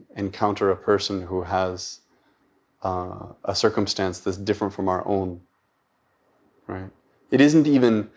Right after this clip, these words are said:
conceptually possible that we could have that thing,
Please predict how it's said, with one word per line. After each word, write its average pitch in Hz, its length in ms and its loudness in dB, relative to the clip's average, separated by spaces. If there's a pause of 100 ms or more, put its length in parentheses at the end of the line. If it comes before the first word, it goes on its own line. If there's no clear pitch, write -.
(220)
conceptually 139 800 4
possible 127 540 4
that 98 120 4
we 104 140 0
could 107 160 2
have 117 500 2
that 107 340 4
thing, 107 500 2